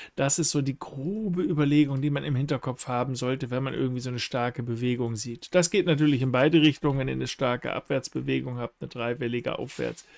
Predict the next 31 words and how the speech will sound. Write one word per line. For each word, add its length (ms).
dann 240
erstmal 520
diese 220
Fortsetzung. 720
Also 200
ihr 100
seht, 260
das 120
kann 160
man 100
auch 120
im 120
kleinen, 500
im 80
kurzfristigen 680
Chart. 320
Ich 100
weiß, 200
viele 200
von 220
euch 240
sind 180
auch 160
gerne 340
Intraday 460
unterwegs 480
und 180
suchen 560
geradezu 520
nach 140
diesen 320